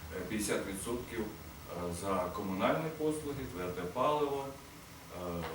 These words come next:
безкоштовний проїзд дітей і, е, безкоштовне оздоровлення. Крім того, мають право, м, багатодітні сім'ї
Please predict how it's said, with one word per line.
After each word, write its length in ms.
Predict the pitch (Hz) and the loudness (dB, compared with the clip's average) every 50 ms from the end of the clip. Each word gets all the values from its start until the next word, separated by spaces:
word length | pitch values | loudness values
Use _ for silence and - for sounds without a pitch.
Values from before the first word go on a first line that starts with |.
| - - 104 | -4 0 2
безкоштовний 800 | 117 113 - - 113 107 - - - 120 117 113 104 101 98 | 2 4 4 2 2 0 0 2 4 4 6 6 6 4 2
проїзд 640 | 98 92 107 104 104 101 98 95 87 82 80 - 85 | 2 2 2 2 2 2 2 0 0 -2 -4 -4 -4
дітей 480 | 87 85 - - 120 135 143 151 156 156 - - - - - - - - - - - - - - - - - - - - | -4 -4 -2 0 2 4 4 4 2 0 -2 -6 -10 -12 -12 -12 -12 -12 -12 -12 -14 -14 -14 -14 -14 -14 -14 -14 -10 -6
і, 140 | 208 - - | -2 -2 0
е, 340 | 135 135 131 - - 87 85 85 87 85 - 80 82 82 - - - - - - - - - | 0 0 -2 -2 -2 -2 -4 -4 -4 -6 -6 -8 -8 -10 -10 -10 -10 -10 -10 -10 -10 -6 -4
безкоштовне 920 | 85 101 - - - 95 92 - - 104 104 107 107 104 101 98 98 95 92 87 87 87 90 - - - - - - | -2 0 0 0 -2 -2 -4 -4 -2 0 2 2 2 0 0 -2 -2 -2 -2 -4 -6 -8 -10 -12 -12 -14 -12 -6 -2
оздоровлення. 440 | 107 107 104 - 107 104 85 - - - - - - - - - - - - - - - - | -2 0 0 0 0 0 0 -2 -4 -6 -8 -8 -8 -8 -8 -8 -8 -10 -10 -8 -8 -6 -2
Крім 180 | - 156 165 - | 0 2 2 4
того, 460 | - 147 139 120 120 113 107 - - | 6 6 8 8 8 6 6 6 6
мають 360 | 107 123 123 117 110 110 - | 8 8 8 8 8 6 2
право, 560 | - 107 107 104 101 98 95 95 92 90 - - - - - - - - - - 85 | 2 4 6 8 8 8 6 6 4 4 2 -2 -4 -8 -10 -10 -10 -10 -10 -8 -6
м, 200 | 87 85 85 85 82 82 82 82 80 80 80 78 - | -4 -2 -2 -2 -2 -4 -4 -6 -6 -6 -6 -6 -4
багатодітні 540 | 92 95 95 98 104 98 98 95 - - - - | -4 -2 -2 -2 -2 -2 -2 -2 -2 -2 -2 -2
сім'ї 340 | - - 95 92 90 87 | -2 -4 -4 -4 -2 -4